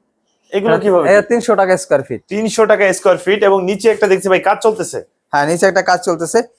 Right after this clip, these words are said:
Speaker 2: এটাও সিলেটের উদ্দেশ্যে ইনশাল্লাহ চলে যাবে।
Speaker 1: আপনাদের কাছে অর্ডার করতে হলে কি করতে হবে?
Speaker 2: আমাদের কাছে অর্ডার করতে হলে আগে রেট, আহ, ই করতে হবে, মীমাংসা করতে হবে যে কত টাকা করে রেট এবং দাম।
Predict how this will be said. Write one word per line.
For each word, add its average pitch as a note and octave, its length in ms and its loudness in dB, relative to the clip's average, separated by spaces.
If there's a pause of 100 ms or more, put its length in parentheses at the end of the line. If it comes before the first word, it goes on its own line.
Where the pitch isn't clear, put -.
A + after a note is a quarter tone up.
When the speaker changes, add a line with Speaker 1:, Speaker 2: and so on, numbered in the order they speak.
(140)
Speaker 2:
এটাও G#3 240 2
সিলেটের A#3+ 360 2
উদ্দেশ্যে G#3+ 300 0
ইনশাল্লাহ G#3 320 0
চলে G3 200 0
যাবে। E3+ 220 2 (260)
Speaker 1:
আপনাদের G3+ 480 0
কাছে G#3+ 220 2
অর্ডার F#3 360 0
করতে G#3+ 220 0
হলে A3 140 2
কি A3+ 120 -6
করতে A#3 240 0
হবে? E3+ 280 0 (220)
Speaker 2:
আমাদের G3+ 400 0
কাছে A3+ 220 2
অর্ডার G#3+ 300 4
করতে G#3+ 240 -2
হলে A#3 200 2
আগে F#3+ 280 2
রেট, G3 480 0 (280)
আহ, C#3+ 180 -4
ই E3+ 40 -8
করতে F#3 260 -4
হবে, E3+ 240 2
মীমাংসা F3+ 320 -4
করতে F3+ 220 -6
হবে D#3 160 0
যে E3 200 0
কত E3 160 -2
টাকা E3 220 -2
করে E3+ 200 2
রেট E3 220 4 (420)
এবং D#3+ 260 -2
দাম। C#3 280 0